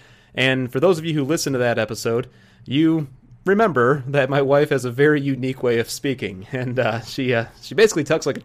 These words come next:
talks like a truck driver. <laughs> So, um, you know, certainly, uh, we will do our best to get her back on the show. I got a lot of positive feedback from that, so, uh, people wanna hear more about Kristen, so we will get her back on the show,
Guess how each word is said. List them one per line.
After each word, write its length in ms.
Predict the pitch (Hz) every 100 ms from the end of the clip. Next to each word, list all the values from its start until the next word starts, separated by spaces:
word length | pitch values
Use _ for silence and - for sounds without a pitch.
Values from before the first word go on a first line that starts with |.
| _
talks 240 | - 156 156
like 120 | 139
a 40 |
truck 260 | 113 139 135
driver. 340 | 110 92 98
<laughs> 20 | -
So, 480 | - - 151 139 - - - -
um, 420 | 120 110 110 110 - - -
you 100 | 135
know, 80 | 135
certainly, 580 | 131 156 151 143 139 131
uh, 200 | 110 104 - - -
we 120 | 131 139
will 140 | 131
do 180 | 139 147
our 100 | 131
best 300 | 120 123 -
to 40 |
get 180 | 120 120
her 100 | 123
back 280 | 120 120 -
on 220 | 131 127
the 60 | 123
show. 300 | - 127 143
I 80 | 139
got 160 | 120
a 60 | 110
lot 180 | 113 123
of 60 |
positive 340 | 127 120 113 107
feedback 460 | - 135 135 131
from 300 | - 151 156
that, 280 | 151 180 -
so, 320 | - 120 110
uh, 200 | 113 110
people 260 | 107 127 143
wanna 180 | 139 139
hear 100 | 139
more 220 | 131 139
about 300 | 139 135 135
Kristen, 480 | 165 165 123 127 - _ _ - _ - - -
so 160 | 110
we 120 | 107
will 100 | 117
get 140 | 110 110
her 100 | 110
back 240 | 113 110
on 140 | 110 104
the 60 |
show, 340 | - 110 98